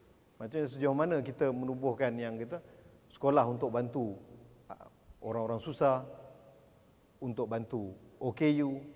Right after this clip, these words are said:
malah rumah jagaan haiwan. Kan? Hari ni kalau ustaz kata nak selamat, nak bela binatang,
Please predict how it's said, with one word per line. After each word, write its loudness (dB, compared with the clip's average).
malah 2
rumah 0
jagaan 2
haiwan. -2
Kan? -2
Hari -10
ni -8
kalau 0
ustaz 0
kata -4
nak -6
selamat, -2
nak -8
bela -2
binatang, -4